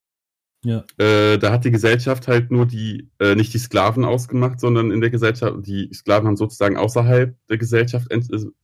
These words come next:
Speaker 2: waren außerhalb der Gesellschaft und die, ihre Herren haben die Gesellschaft ausgemacht. So, in, in dem, im Mittelalter ist es der Feudaladel, der den Staat geprägt hat. Und in der Moderne ist es die Bourgeoisie,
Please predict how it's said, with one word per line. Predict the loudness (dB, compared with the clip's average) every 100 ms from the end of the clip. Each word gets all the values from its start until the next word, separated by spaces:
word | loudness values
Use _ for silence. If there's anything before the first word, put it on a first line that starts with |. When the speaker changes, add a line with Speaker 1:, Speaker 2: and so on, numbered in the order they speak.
| _ _
Speaker 2:
waren | -4 -2 -2
außerhalb | -2 -2
der | -2
Gesellschaft | -2 0 -2 -2 -8 -10 _ -20 _
und | -2 -2 -2
die, | -4 -4 -4 -6
ihre | -6 0 2
Herren | 2 2 2 0 -2 -4
haben | 0
die | 2
Gesellschaft | 2 2 0 -8
ausgemacht. | -12 -12 -14 -12
So, | -8 -8 -4
in, | -6 -4
in | -2
dem, | 0 0
im | 2
Mittelalter | 2 2 2 2 0 -2 -8 _ _ -6
ist | -4
es | -2 -2
der | 2
Feudaladel, | 2 4 4 2 2 -2 -4 -6 -8 _ -8
der | -4
den | -4
Staat | -2 -2 -2
geprägt | -8 -8 -8 -8
hat. | -12 _ _ _ -16 -16 _ -20 -20 _ -4
Und | 0
in | 4
der | 4
Moderne | 4 4 4 4 2
ist | 0
es | -4
die | -2
Bourgeoisie, | 0 0 2 2 2 -4 -6